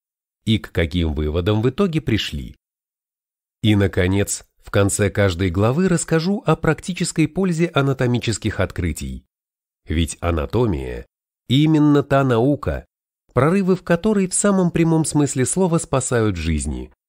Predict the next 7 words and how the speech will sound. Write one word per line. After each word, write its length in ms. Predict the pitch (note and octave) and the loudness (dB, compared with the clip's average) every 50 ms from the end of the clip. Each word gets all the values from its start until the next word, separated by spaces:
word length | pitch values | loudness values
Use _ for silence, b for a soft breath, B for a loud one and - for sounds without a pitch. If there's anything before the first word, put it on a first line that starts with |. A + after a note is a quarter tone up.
| _ _ _ _ _ _ _ _ _ _ _ _ _ _ | _ _ _ _ _ _ _ _ _ _ _ _ _ _
Правда, 440 | - F#2+ F#2+ F2+ F2 E2+ E2 F2 E2+ | 0 2 2 2 2 0 -2 -4 -4
в 80 | D#2 | -4
главах, 540 | D#2 E2 F2+ F2 F#2 F2+ F2 E2+ - - - | -4 -2 0 0 0 0 0 -2 -4 -6 -8
посвященных 800 | - G2+ - - F#2+ F2 - - - G2 F#2+ F#2+ F#2 F2+ D#2+ E2+ | -8 -6 -4 -4 -4 -4 -4 -2 -2 0 0 0 0 -2 -2 -2
двадцать 420 | E2+ F2 F2+ - - G2 E2+ - | 0 0 0 0 -2 -4 -6 -4
первому 480 | - F2+ F#2 F#2 E2 E2+ E2 E2+ E2 D#2 | -2 -2 -2 0 0 -2 -2 -2 -2 -2
веку, 460 | D2 E2+ A2 A#2+ - - B2+ A#2+ | -2 -2 -2 -2 -2 -2 -2 -2